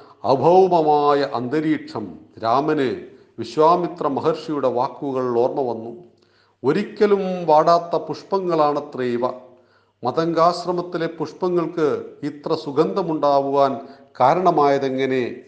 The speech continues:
എന്ന കഥ രാമൻ ആ നിമിഷം ഓർമ്മിച്ചുപോയി. ഒരിക്കൽ കാട്ടിൽ കൊടും വരൾച്ചയുണ്ടായി. പഴങ്ങളും പുഷ്പങ്ങളും ഒന്നും ലഭിക്കാതെയായി.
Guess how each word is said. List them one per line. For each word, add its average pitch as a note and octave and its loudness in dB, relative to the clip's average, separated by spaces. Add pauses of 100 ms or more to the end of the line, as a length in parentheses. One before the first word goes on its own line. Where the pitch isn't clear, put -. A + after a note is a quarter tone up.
എന്ന A#2+ -4
കഥ A#2 -4 (400)
രാമൻ A2+ -2 (160)
ആ G#2 -2
നിമിഷം B2+ -6
ഓർമ്മിച്ചുപോയി. G#2+ -6 (840)
ഒരിക്കൽ B2+ 0 (540)
കാട്ടിൽ C#3 0
കൊടും D#3 -4
വരൾച്ചയുണ്ടായി. B2 -2 (800)
പഴങ്ങളും D#3 2
പുഷ്പങ്ങളും D3+ -2
ഒന്നും D3+ -2
ലഭിക്കാതെയായി. C3+ 0